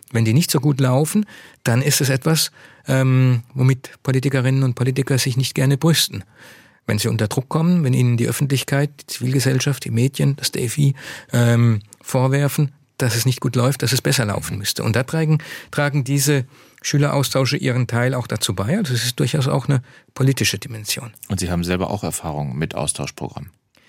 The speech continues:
Speaker 1: Jede Menge. Das D F I versteht sich immer als Think Tank und Do Tank, so würde man das heute sagen oder vielleicht in den sozialen Medien sagen. Wir machen das seit neunzehnhundertachtundvierzig und tatsächlich war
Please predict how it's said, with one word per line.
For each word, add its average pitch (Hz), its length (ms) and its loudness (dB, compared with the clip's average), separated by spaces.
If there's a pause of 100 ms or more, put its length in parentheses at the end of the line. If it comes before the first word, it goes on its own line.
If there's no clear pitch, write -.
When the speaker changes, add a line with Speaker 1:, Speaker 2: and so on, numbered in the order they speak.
(320)
Speaker 1:
Jede 110 220 2
Menge. 127 260 0
Das 104 200 -4
D 113 160 2
F 107 160 -6
I 165 240 2 (240)
versteht 139 360 0
sich 131 200 -2
immer 147 260 2
als - 260 -2 (140)
Think 156 380 -2
Tank 139 340 -2
und 92 220 -4
Do 135 120 2
Tank, 175 380 0
so - 160 -6
würde 110 160 -6
man 101 100 -6
das 110 160 -2
heute 143 240 2
sagen 135 360 0
oder 120 180 -4
vielleicht 127 260 -4
in 127 60 -2
den 120 120 0
sozialen 117 420 0
Medien 160 320 2
sagen. 143 320 0 (260)
Wir 127 140 0
machen 120 240 0
das 120 160 2
seit - 180 -4
neunzehnhundertachtundvierzig - 1200 0
und 127 160 0 (340)
tatsächlich 123 540 0
war 131 300 0